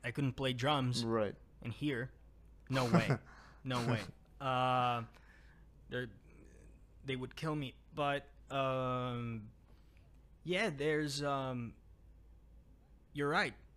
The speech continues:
Speaker 1: You know, having restrictions makes you, gives you an opportunity to, mm, invent.
Speaker 2: Right.
Speaker 1: You know, be creative.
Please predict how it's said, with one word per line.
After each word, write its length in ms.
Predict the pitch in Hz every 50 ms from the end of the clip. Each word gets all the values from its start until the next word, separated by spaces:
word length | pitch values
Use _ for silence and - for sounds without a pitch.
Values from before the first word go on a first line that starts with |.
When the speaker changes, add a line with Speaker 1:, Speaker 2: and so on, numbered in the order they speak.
| - - 127
Speaker 1:
You 80 | 131
know, 180 | 135 143 139 139
having 540 | 135 131 - 165 160 160 156 156 156 156 147
restrictions 960 | 139 135 - - - - 156 143 - - - 139 131 123 123 117 113 113 - - - - - - - - - - -
makes 480 | 131 135 135 135 131 127 - - -
you, 220 | 127 127 127 120 113 - - 156 147
gives 280 | 147 156 156 156 147
you 80 | 147 147
an 80 | 139
opportunity 880 | 143 147 147 143 147 135 131 - 151 147 139 135 131 131 127 127 123 117 - -
to, 280 | - 123 120 113 110 - - - - - - - -
mm, 140 | 120 117 107 101 101 92 - - - - - - - - - - - - - - - -
invent. 600 | - 135 131 123 123 135 135 127 120 117 - 117 113
Speaker 2:
Right. 240 | 110 107 104 98 - - - - - - - - - - - - - - - - -
Speaker 1:
You 120 | 131 131 123
know, 220 | 120 120 135 147 151 - - - 143
be 160 | 139 160 156
creative. 520 | - - 143 143 143 147 151 131 110 -